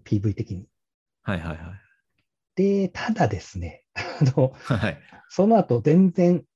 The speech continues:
Speaker 1: 実際アフィリエイトの、あの、なんでしょう、か-、な-、なんていうか、こう、登録が、登録がなくてですね。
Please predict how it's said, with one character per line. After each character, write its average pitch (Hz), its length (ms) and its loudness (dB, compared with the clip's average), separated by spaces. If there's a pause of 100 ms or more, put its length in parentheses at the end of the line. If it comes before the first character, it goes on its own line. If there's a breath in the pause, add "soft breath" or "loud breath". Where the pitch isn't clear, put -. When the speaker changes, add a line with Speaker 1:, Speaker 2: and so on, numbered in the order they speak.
(220)
Speaker 1:
実 131 360 0
際 147 480 0 (680)
ア 127 100 -4
フ 151 140 -4
ィ 135 60 0
リ 143 100 0
エ - 40 2
イ 135 60 -4
ト 107 100 -10
の、 104 320 -12
あ 110 160 -6
の、 101 160 -8
な 110 120 -2
ん 95 40 -6
で - 60 -16
し - 80 -20
ょ - 40 -20
う、 - 40 -20 (480)
か-、 - 180 -8 (180)
な-、 131 140 -4 (100)
な 127 120 -2
ん 98 60 -8
て - 80 -20
い - 80 -20
う 110 40 -18
か、 - 80 -20
こ - 80 -16
う、 - 60 -20
登 147 260 2
録 139 100 -8
が、 - 180 -20
登 147 220 0
録 143 160 -6
が 110 100 -2
な 156 100 -2
く - 100 -12
て - 100 -16
で - 80 -20
す - 160 -18
ね。 87 200 -14